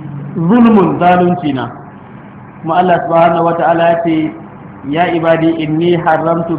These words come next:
zulma ala nafsi wa ja'altuhu bainakum muharraman." Saboda adalci Allah subhanahu wa ta'ala, komai na shi na ba inda Allah ka zalunci cikin halittarsa, don komai na shi na. Amma ya ce, "Ya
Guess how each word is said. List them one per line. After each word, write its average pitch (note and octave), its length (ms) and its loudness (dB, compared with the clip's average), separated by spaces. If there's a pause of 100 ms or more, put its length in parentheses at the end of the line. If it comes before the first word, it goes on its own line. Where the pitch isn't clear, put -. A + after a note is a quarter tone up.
zulma D#3+ 480 -2
ala D#3+ 500 -4
nafsi C3+ 480 -8
wa C#3 160 -6
ja'altuhu D#3 640 -4
bainakum D#3 640 -4 (240)
muharraman." A#2+ 640 -10 (1200)
Saboda D3+ 640 -2 (800)
adalci E3 340 2
Allah D#3 300 0
subhanahu C#3+ 480 -2
wa C#3+ 160 -2
ta'ala, C3 380 -2 (1160)
komai G#3 300 0
na A3 160 4
shi E3 80 -2
na E3 100 2
ba G3+ 160 2
inda F#3 160 -2
Allah F3+ 160 0
ka D3 140 -4
zalunci D3+ 340 -4
cikin D#3 220 -4
halittarsa, C#3 260 -8
don E3 140 -2
komai F3+ 260 0
na F3 140 -2
shi D3 160 -8
na. G#2+ 100 -12 (1200)
Amma E3 240 -2
ya - 80 -4
ce, F3+ 80 -4
"Ya F3 160 0